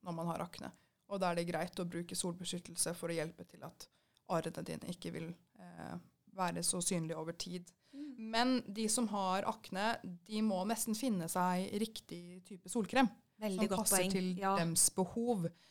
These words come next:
Speaker 1: Eh, vi har en veldig fin en i Aven som heter Aven Sun Face Fluid. Det er en solfaktor tretti. Den er laget spesielt til de med kviser og akne, og den er oljefri også, så den er superfin til dem.
Speaker 2: Ja,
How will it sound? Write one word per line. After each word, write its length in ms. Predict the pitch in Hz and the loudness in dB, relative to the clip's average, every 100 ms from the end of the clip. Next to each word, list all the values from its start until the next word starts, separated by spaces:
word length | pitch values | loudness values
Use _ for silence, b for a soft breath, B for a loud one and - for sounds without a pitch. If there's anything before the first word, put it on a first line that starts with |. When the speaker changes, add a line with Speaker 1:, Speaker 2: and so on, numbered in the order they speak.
| b b | b b
Speaker 1:
Eh, 200 | 214 214 | 4 4
vi 100 | 214 | 6
har 180 | 220 226 | 8 6
en 180 | 202 202 | 6 4
veldig 200 | 202 190 | 4 2
fin 260 | 180 180 165 | 0 -2 0
en 200 | 180 196 | 0 -2
i 160 | 185 170 | -6 -4
Aven 320 | 180 170 196 | 0 2 2
som 160 | - 208 | 0 -2
heter 400 | 175 - 170 170 | -8 0 0 0
Aven 340 | 185 175 165 170 | -4 -2 0 -2
Sun 420 | 170 - 165 170 170 | -4 -6 -14 -16 -12
Face 340 | 170 160 - - | -6 -2 -2 -2
Fluid. 480 | - - 170 156 - - | -8 -18 -16 -14 -14 -10
Det 60 | - | -4
er 120 | 190 | -2
en 100 | 190 | 0
solfaktor 420 | 196 175 170 175 | -2 -4 -8 -12
tretti. 420 | - 160 - 247 b b b b | -14 -16 -6 -6 b b b b
Den 140 | 226 233 | -2 2
er 60 | |
laget 340 | 240 214 170 170 | 6 6 4 -2
spesielt 440 | - 170 156 160 - | -2 0 2 -2 -6
til 160 | - 165 | -8 -4
de 100 | 151 | -4
med 140 | 143 | -4
kviser 280 | 139 147 - | -4 -6 -6
og 100 | 151 | -8
akne, 180 | - 139 - _ | -10 -12 -12 _
og 60 | 180 | -6
den 120 | 175 | -2
er 60 | 170 | 0
oljefri 400 | 170 160 - - | 0 -2 -8 -10
også, 260 | - - - | -4 -4 -6
så 140 | - 185 | -16 -8
den 140 | 175 | -4
er 80 | 170 | -2
superfin 560 | - - 170 - 160 160 | -2 -4 -10 -14 -20 -20
til 240 | 170 151 151 | -20 -20 -8
dem. 300 | 147 156 147 _ _ _ | -4 -2 -4 _ _ _
Speaker 2:
Ja, 140 | 196 | -8